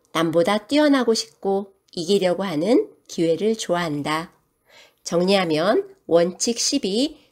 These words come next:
도전 의욕을 불러일으켜라 였습니다. 이상 말씀드린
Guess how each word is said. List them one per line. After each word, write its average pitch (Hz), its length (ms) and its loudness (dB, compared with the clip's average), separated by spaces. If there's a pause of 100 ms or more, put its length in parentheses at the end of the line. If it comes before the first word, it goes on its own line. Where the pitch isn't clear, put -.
(100)
도전 214 500 0
의욕을 175 640 -2
불러일으켜라 175 1200 -4
였습니다. 151 800 -4 (600)
이상 220 400 4
말씀드린 190 920 -2